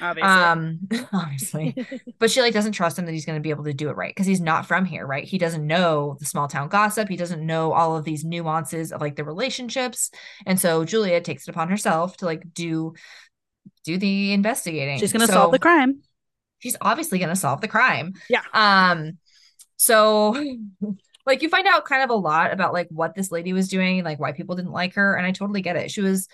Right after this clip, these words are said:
Speaker 2: blackmailing a bunch of people,
Speaker 1: Oh.
Speaker 2: like, in town. Like, so Julia finds out, like, Julia's best friend had, like, an argument with this lady and then disappears and goes s-,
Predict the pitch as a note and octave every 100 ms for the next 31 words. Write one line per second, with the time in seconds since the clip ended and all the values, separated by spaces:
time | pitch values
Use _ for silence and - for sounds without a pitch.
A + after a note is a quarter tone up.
0 | - _ _ E3 E3+ F#3 B3 A#3+ B3+ B3
1 | A#3+ A#3+ A#3+ A#3 A#3 A#3+ C4 _ _ _
2 | _ _ _ _ _ G3 C4+ D4+ A3+ A3
3 | G#3 F#3 G#3+ D4 - _ _ _ G#3+ G3
4 | - _ _ - A#3+ G#3 G3+ F#3+ - _
5 | _ _ _ _ _ _ G3 A3+ A3+ A3+
6 | A3 G#3 G3+ G3 F3+ - F#3+ F#3 F#3+ B3
7 | B3+ G3+ G3+ - G3 F#3+ F#3+ F#3 E3+ F3
8 | E3 G3+ G#3+ G#3 F#3 F#3+ F#3+ G3 F#3+ G3
9 | F#3+ F3 E3 E3+ F3+ E3+ F#3+ F#3 F#3+ -
10 | F3+ G3 G3+ G#3 G#3 F3+ E3 E3 F3 -
11 | - - -